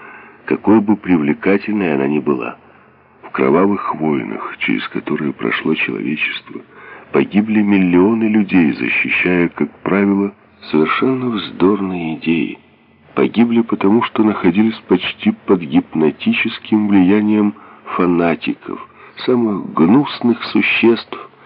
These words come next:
когда-либо населявших Землю. На первых стадиях многих всепланетных трагедий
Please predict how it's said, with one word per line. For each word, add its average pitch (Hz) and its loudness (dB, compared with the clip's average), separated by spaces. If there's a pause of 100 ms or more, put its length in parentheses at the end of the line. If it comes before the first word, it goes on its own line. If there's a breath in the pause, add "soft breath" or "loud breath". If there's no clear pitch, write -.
(380 loud breath)
когда-либо 82 2
населявших 78 -2
Землю. 60 -6 (2000)
На 85 4
первых 147 0
стадиях 120 2 (400 loud breath)
многих 90 2
всепланетных 80 -2
трагедий 71 0